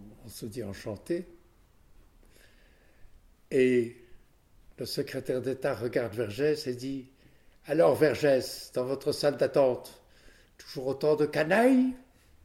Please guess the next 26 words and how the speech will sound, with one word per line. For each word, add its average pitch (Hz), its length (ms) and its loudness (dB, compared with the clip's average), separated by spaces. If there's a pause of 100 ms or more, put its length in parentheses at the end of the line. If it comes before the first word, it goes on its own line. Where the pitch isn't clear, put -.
(720)
Et - 20 -12
Vergès 113 460 -8
lui 127 80 -4
répond, « 117 260 -8
Vous 117 160 -8
avez 127 160 -4
rendez-vous ? » 147 480 -6 (340)
<laughs> - 40 -10 (1800)
Silence, 147 920 0 (400)
on 127 100 0
se - 160 -4
quitte - 540 -10
sans 131 340 0
un 131 60 2
mot 127 160 -2
de - 60 -6
plus. - 460 -16 (120)
On 131 160 0
marche 139 300 -6
quinze 123 280 0
mètres 147 400 -8 (140)
dans 120 100 0
la 107 140 -4
foule. 143 340 -8 (880)
Et - 60 -12
puis 147 340 -4